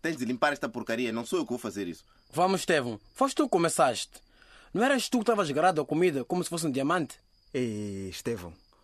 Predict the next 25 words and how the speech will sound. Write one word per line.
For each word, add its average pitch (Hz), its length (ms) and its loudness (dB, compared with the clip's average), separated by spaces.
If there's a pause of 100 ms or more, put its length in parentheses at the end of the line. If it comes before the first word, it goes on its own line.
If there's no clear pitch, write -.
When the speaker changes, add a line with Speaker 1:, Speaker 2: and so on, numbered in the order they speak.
(180)
Speaker 3:
olha 143 260 0
que 147 100 -2
há 147 60 0
males 143 320 -2
que 113 100 -8
vêm 113 220 -2
por 143 160 -4
bem. 110 360 -4 (460)
A - 80 -2
bola 156 260 0
do 127 120 -4
Juca 147 280 -2
fez 233 240 -2
o 175 80 -4
que 185 100 -4
devia, 151 560 -2 (280)
só 311 180 -4
que 285 80 -6
no 262 100 2
sítio 277 280 -2
errado. 139 640 0 (280)
Não 220 120 2
é - 20 2
verdade, 180 440 4
rapazes? 139 580 0